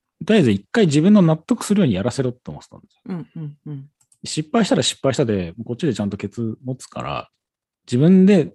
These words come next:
Speaker 1: で、自分の納得する方法でやったんだから、それでいいじゃんとかって思ってたんですけど、結構なんかそこのこう、ズレっていうか、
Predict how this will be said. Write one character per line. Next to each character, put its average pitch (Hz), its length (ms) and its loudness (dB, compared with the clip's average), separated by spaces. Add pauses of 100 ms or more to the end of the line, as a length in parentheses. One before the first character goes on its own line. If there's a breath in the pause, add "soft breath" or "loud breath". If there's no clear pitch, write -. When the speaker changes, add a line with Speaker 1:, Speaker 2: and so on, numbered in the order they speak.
Speaker 1:
で、 185 140 2
自 127 140 0
分 156 100 2
の 160 100 4
納 135 120 2
得 - 280 -8
す 180 120 -4
る 170 360 -2 (160)
方 147 240 -6
法 147 240 -4
で 147 120 0
や 117 100 0
っ 110 120 -10
た 156 140 -4
ん 127 80 -2
だ 82 80 -8
か 71 100 -16
ら、 85 320 -14
そ - 180 -8
れ 143 100 2
で 131 100 -2
い 139 120 4
い 120 40 2
じ 90 80 -2
ゃ 76 60 -10
ん 78 80 -20 (100)
と - 80 -20
か - 80 -18
っ - 80 -20
て - 80 -20
思 78 140 -14
っ - 20 -20
て - 120 -20
た - 100 -20
ん - 20 -20
で - 60 -20
す - 60 -20
け - 80 -20
ど、 - 200 -20 (840 loud breath)
結 127 100 -14
構 90 80 -10
な 90 60 -12
ん - 40 -20
か - 100 -20
そ 156 180 -6
こ 202 140 0
の 208 120 4
こ 170 300 4
う、 - 140 -8 (300)
ズ 117 160 -2
レ 120 100 0
っ 107 60 -4 (360)
て 76 80 -14
い 65 40 -16
う 65 60 -20
か、 - 160 -20